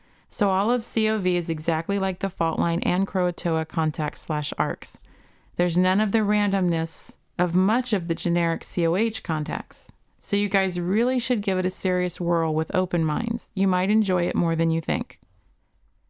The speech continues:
And thanks for the double consideration of my earlier comment on the free P D Fs.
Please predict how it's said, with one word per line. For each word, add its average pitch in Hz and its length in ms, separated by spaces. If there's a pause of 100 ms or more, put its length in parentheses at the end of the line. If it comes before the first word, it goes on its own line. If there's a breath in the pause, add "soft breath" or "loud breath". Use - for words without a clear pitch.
(120)
And 190 160
thanks 214 240
for 240 140
the 233 80
double 202 260
consideration 185 840
of 160 140
my 160 180
earlier 214 400
comment 160 540
on 175 180
the 175 80
free 165 220
P 160 220
D 165 120
Fs. 190 480